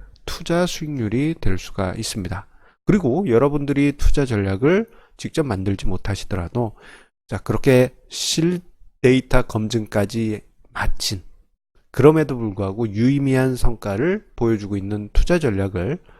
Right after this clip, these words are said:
만나시게 된다면 그것을, 어, 차용해서 사용하시는 것도, 예, 우리가 투자 전략을 정립하는 데 하나의,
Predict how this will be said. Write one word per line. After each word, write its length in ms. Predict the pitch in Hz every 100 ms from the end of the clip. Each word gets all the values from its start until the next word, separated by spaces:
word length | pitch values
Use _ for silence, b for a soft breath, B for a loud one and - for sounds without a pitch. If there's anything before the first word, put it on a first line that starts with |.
| b b _
만나시게 580 | 82 95 131 151 - 147
된다면 500 | 107 90 92 151 127 B B B B _
그것을, 680 | - 143 147 170 165 165 170 - _ _ _ _ _ _ _ _ _ -
어, 260 | 98 95 95
차용해서 760 | - 185 190 127 - 92 151 - -
사용하시는 640 | - - 185 196 135 107 90
것도, 420 | 87 - 131 110 _ _ 98
예, 220 | 92 - - - - _ _ _ 98
우리가 220 | 95 87 -
투자 280 | - - 147
전략을 600 | 104 101 107 90 98 165 b -
정립하는 600 | 98 98 98 - 92 95
데 80 |
하나의, 400 | 107 117 110 90